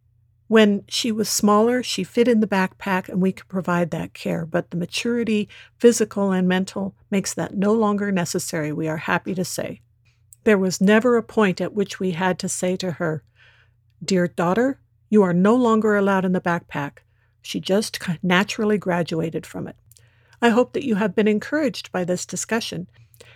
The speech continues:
If you have, please consider sharing this podcast with your friends and also tell them that they can sign up for my newsletter and get my best twenty-five homeschooling tips,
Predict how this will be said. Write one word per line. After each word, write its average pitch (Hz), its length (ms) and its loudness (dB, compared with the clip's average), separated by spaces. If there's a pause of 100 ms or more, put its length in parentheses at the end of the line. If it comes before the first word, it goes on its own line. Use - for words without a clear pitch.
(160)
If 233 180 2
you 220 80 0
have, 247 400 2
please 254 300 -2
consider 208 480 -2
sharing 208 520 0
this 185 200 -2
podcast 202 680 -4
with 185 160 -4
your 180 140 -6
friends 185 480 -2 (400)
and 190 160 0
also 190 340 2
tell 196 240 0
them 180 160 -2
that 185 140 -4
they 190 100 -2
can 202 200 -6
sign 185 280 0
up 185 120 -4
for 180 200 -2
my 175 180 -2
newsletter 180 640 -2 (320)
and 180 240 -4
get - 220 -2
my 190 220 0
best 202 520 -2
twenty-five 220 540 0
homeschooling 202 720 -2
tips, - 460 -8